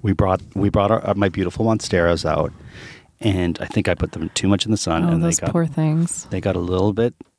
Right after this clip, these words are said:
Speaker 1: scorched, but I'm, I'm, I'm hopeful they'll
Speaker 2: They're
Speaker 1: be fine.
Speaker 2: hardy, and
Speaker 1: Mm-hmm.
Speaker 2: they've weathered the heat, and hopefully they are, realize that they have a nice, long, hopefully more temperate summer ahead of them. And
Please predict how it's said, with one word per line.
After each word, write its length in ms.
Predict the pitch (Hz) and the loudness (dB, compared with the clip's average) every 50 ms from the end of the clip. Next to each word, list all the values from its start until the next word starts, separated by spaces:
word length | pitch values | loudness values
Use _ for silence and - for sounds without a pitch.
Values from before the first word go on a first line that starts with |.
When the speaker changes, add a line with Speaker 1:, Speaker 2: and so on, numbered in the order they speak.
| _ | _
Speaker 1:
scorched, 640 | - - - - - 85 78 78 - - - - - | -6 -6 -6 -2 0 0 0 0 -2 -4 -8 -6 0
but 160 | - 90 85 | 0 0 0
I'm, 240 | 87 87 87 85 - | 2 0 0 0 0
I'm, 280 | - 85 85 80 78 - - | -2 -2 -2 -2 -2 -2 -2
I'm 140 | - 95 95 | -2 -2 -2
hopeful 440 | - - 196 - 190 - - 107 | -2 0 -2 -2 -4 -2 -2 -2
they'll 80 | - - | 0 2
Speaker 2:
They're 120 | 220 233 247 | 0 0 0
Speaker 1:
be 60 | 247 | 0
fine. 160 | - 185 165 | -2 -2 -2
Speaker 2:
hardy, 560 | 185 214 208 208 214 220 240 262 311 349 403 494 - | 0 0 0 0 0 0 0 0 0 0 -2 0 0
and 100 | 196 185 | 0 0
Speaker 1:
Mm-hmm. 60 | 170 175 | 2 2
Speaker 2:
they've 200 | 175 175 - - | 0 0 0 0
weathered 460 | 165 170 170 170 165 196 202 208 196 | 0 0 0 0 0 0 -2 0 0
the 60 | - 214 | -2 -4
heat, 380 | - - - 190 196 220 - - | -4 -2 -2 -2 -2 -2 -4 -2
and 160 | - 175 170 | 0 0 0
hopefully 640 | 160 - 165 170 170 - - - 170 170 165 160 165 | 2 2 0 -2 -2 -4 -4 -2 0 0 2 0 0
they 420 | 156 165 160 160 156 156 156 160 - - - - - - - - - _ _ _ _ _ _ _ _ - | 0 2 2 2 2 0 0 -2 -6 -14 -20 -20 -20 -20 -20 -20 -20 _ _ _ _ _ _ _ _ -2
are, 260 | 170 170 170 160 - - | 0 2 2 0 0 0
realize 680 | - - 156 175 170 165 165 160 156 160 190 240 269 - | -2 0 0 2 2 2 2 2 2 2 2 0 0 -2
that 120 | 233 196 | -2 0
they 80 | - 175 | 0 0
have 180 | 165 160 156 | 2 2 2
a 60 | 156 160 | 2 2
nice, 300 | 156 151 156 156 - - | 2 2 0 0 0 0
long, 320 | 170 165 156 156 156 156 | 0 2 2 2 2 2
hopefully 360 | 156 160 - - - - 165 165 | 2 0 0 -2 0 0 2 2
more 180 | 160 156 156 | 2 0 0
temperate 420 | - - - 165 160 156 156 - - | -2 -2 -2 0 0 0 -2 -4 -4
summer 340 | - - 151 151 151 147 147 | -2 0 0 2 2 2 2
ahead 240 | 147 143 156 156 151 | 2 0 0 0 -2
of 120 | 143 143 | -2 -4
them. 220 | - 151 147 143 143 | -2 -2 0 0 0
And 160 | 143 147 147 | 0 -2 -4